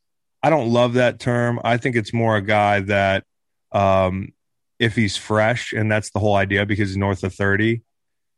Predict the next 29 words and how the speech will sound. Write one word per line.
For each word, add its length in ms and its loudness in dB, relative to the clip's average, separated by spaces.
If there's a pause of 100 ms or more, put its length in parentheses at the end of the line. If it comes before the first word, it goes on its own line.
(300)
he 180 0
can 180 -2
give 240 0
you 200 2
just 360 -2
as 140 -2
good 260 0
and 180 -2
better 360 0
than 200 -6
some 220 -6
of 60 -2
the 80 -2
guys 280 -2
on 120 -4
the 60 -8
field 460 -4
because 380 -4
he's 220 -2
got 360 0
ninety 440 -2
plus 340 -4
career 340 -2
sacks, 440 -4
because 260 -2
he 80 0
has 260 2
that 140 0
experience. 540 -2